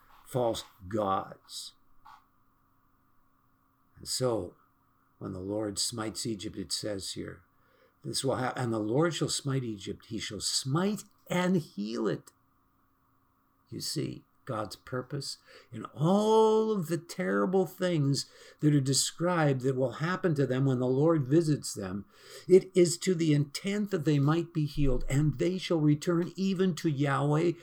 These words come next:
and he shall be entreated of them and shall heal them. In that day shall there be a highway out of Egypt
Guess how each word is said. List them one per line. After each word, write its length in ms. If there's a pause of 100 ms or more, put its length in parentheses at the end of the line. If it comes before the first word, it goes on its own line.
(180)
and 220
he 300
shall 240
be 180
entreated 580
of 180
them 360
and 260
shall 460
heal 600
them. 440 (640)
In 220
that 360
day 260
shall 360
there 340
be 220
a 80
highway 640
out 220
of 120
Egypt 480